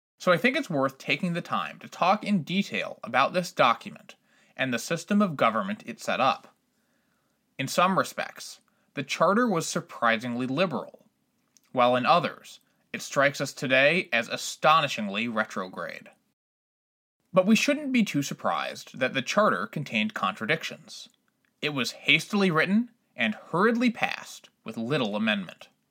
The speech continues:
When Louis returned to France in late April eighteen fourteen, he had no constitution prepared for the country he had been waiting half a lifetime to lead. He issued a declaration on May second,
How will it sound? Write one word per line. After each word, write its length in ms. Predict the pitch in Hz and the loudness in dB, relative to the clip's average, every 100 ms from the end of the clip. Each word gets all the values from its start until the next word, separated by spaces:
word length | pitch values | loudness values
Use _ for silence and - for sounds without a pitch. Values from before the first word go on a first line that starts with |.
| _ _ _ _ _ _ _ _ _ | _ _ _ _ _ _ _ _ _
When 200 | - 139 | -4 -2
Louis 260 | 131 175 240 | 0 2 4
returned 460 | 226 - 185 180 180 | 2 0 -2 -2 -2
to 40 | |
France 460 | 180 110 82 - - | -4 -4 -4 -10 -14
in 240 | 120 117 | -10 -4
late 240 | 117 160 - | 0 0 2
April 440 | 127 - 95 90 | -2 -2 -8 -6
eighteen 380 | 127 131 - 143 | -6 -6 -6 -6
fourteen, 580 | 139 127 - 104 85 - - _ _ _ _ | -6 -8 -8 -10 -10 -18 -20 _ _ _ _
he 120 | 180 | -6
had 340 | - 196 240 | 2 4 6
no 240 | 214 151 196 | 2 2 2
constitution 800 | - 165 175 - 165 151 139 123 | 2 0 0 -6 -4 -4 -4 -6
prepared 560 | 110 - 226 95 90 | -6 0 2 0 -4
for 80 | - | -8
the 100 | 131 | -8
country 400 | - 151 147 151 | -4 -4 -6 -10
he 140 | - | -4
had 100 | 160 | -4
been 140 | 175 175 | -2 -4
waiting 320 | 107 101 120 | -2 -2 -2
half 320 | - 117 123 | 0 2 2
a 40 | 143 | 0
lifetime 560 | 92 101 - 101 95 | -2 -4 -6 -8 -8
to 60 | 95 | -6
lead. 440 | 117 143 101 - - _ _ _ _ _ _ _ _ | -4 -2 -4 -8 -20 _ _ _ _ _ _ _ _
He 140 | 165 | -2
issued 200 | 180 190 | 2 2
a 100 | 156 | 2
declaration 800 | 123 139 139 123 120 220 - 87 | 2 2 2 0 0 0 -2 -6
on 160 | 87 104 | -6 -2
May 140 | 107 | -2
second, 480 | 110 202 202 - - | 2 2 2 -4 -16